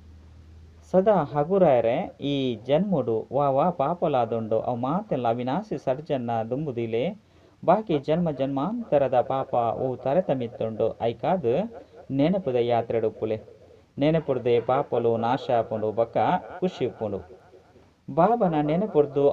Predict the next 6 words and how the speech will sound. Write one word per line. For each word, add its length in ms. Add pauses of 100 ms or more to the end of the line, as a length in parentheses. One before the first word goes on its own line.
(140)
ಆತ್ಮ 360 (400)
ಸತೋ 380
ಪ್ರಧಾನ 400
ಆಪುಂಡು. 360 (1120)
ಓಂ 220 (120)
ಶಾಂತಿ. 460